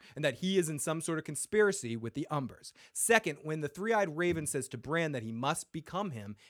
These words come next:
and says that Bran is not ready, he immediately wargs with Bran as to show him some grand knowledge. Do you think that he showed Bran a whole lot more than the Hodor flashback, like many other historical points in Westeros timeline?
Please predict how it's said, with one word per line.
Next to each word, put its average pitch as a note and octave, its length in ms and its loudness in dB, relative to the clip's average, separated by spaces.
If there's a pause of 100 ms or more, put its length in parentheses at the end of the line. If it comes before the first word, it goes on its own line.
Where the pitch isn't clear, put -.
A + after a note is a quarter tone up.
and B2+ 100 -4
says C3+ 180 0
that B2 160 -4
Bran D3+ 260 -2
is C3+ 80 -4
not C3 200 -2
ready, C3+ 360 2
he A2 100 -8
immediately F#3+ 480 -2
wargs D3 500 -4
with D3+ 200 -8
Bran B2 340 -4 (180)
as B2+ 200 -4
to - 100 -12
show F#3 400 0
him C#3 200 -2
some B2 260 -8
grand C3 400 -4
knowledge. C3 500 -6 (240)
Do E3 60 -4
you E3 60 -2
think F3+ 160 -2
that D#3+ 80 -2
he D3+ 80 -4
showed E3+ 400 0
Bran D3 440 -2
a B2+ 100 -6
whole E3 240 -2
lot D#3 240 4
more C#3 220 -2
than B2+ 140 -6
the A#2+ 80 -4
Hodor C#3+ 360 -2
flashback, A#2 500 -6 (220)
like B2 140 -8
many D3+ 240 2
other C#3 180 2
historical C3+ 440 -4
points C3+ 260 -8
in B2+ 60 -6
Westeros B2 360 -6
timeline? D#3+ 340 2